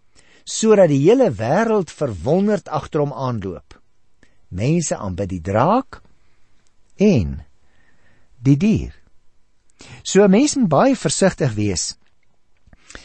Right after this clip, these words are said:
uh, om te dink dat jy nou die finale antwoorde oor hierdie goed het. Dit is regtig nie so maklik nie. So kom ons lees eers net die eerste versie, eh, nee, kom ek lees die eerste twee versies van die dier uit die see, en dan gaan ons 'n bietjie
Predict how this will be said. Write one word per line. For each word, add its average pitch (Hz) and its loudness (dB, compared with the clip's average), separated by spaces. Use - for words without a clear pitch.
uh, 127 0
om 160 -2
te 143 -6
dink 196 2
dat 170 -2
jy 123 0
nou 151 -2
die 123 -4
finale 127 -2
antwoorde 117 0
oor 107 -2
hierdie 104 0
goed - -6
het. - -12
Dit 151 0
is 147 -2
regtig 147 0
nie 160 0
so 147 4
maklik 101 -2
nie. 71 -14
So 165 4
kom 285 2
ons 269 0
lees 160 4
eers 175 2
net 127 0
die 113 -2
eerste 240 2
versie, 104 0
eh, 120 -4
nee, 117 -2
kom 175 -2
ek 165 -4
lees 156 2
die 160 -2
eerste 135 -2
twee 170 4
versies - -4
van 139 0
die 123 0
dier 143 6
uit 123 -2
die 107 -6
see, 110 -2
en 107 -8
dan 107 -2
gaan 151 -4
ons 143 -6
'n 110 -8
bietjie 123 -4